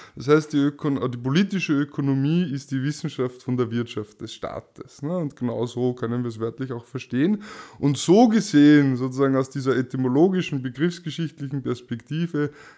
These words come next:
trifft der politische Ökonomie eigentlich ziemlich genau den Inhalt dessen, was man unter Volkswirtschaftslehre verstehen würde, nämlich eine, irgendeine Wirtschaftslehre fürs Ganze, ja?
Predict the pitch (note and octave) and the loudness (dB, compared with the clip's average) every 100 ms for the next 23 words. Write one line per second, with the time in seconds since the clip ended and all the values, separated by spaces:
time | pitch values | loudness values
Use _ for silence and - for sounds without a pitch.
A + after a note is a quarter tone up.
0 | _ C#3+ F3 F3 C#3+ B2+ C#3+ D#3+ D#3 C#3 | _ 2 4 4 2 4 2 2 -2 -4
1 | B2+ A#2+ B2+ - B2+ C3 D3 C#3 A2+ B2+ | -2 -2 -2 -2 0 2 0 2 0 0
2 | B2+ - C3+ B2 - A2 G#2 A#2 A#2 B2 | -2 -4 -2 -2 -4 -4 -2 -2 -2 -2
3 | C3+ A#2 A2 A#2+ - A#2+ G#2+ G#2 A#2 A2 | 0 -2 -4 -6 -6 -8 -8 -8 -10 -10
4 | A2 - G#2+ - B2 B2 A#2 A2 A2 - | -12 -14 -10 -2 -2 -2 -8 -8 -14 -14
5 | A2 A2 G#2 A#2+ - C3 C3 A2 G#2+ A#2+ | -10 -8 -8 -10 -2 0 0 0 -4 -2
6 | B2 B2+ B2 D3 C#3 C3 B2+ B2 C#3 C#3 | -2 -2 0 0 2 2 2 2 0 0
7 | A#2+ - A#2+ A#2 A#2 - A2+ - - G#2 | -8 -10 -4 -2 -2 -8 -12 -12 -12 -12
8 | - - - - E3+ | -14 -20 -16 -12 -12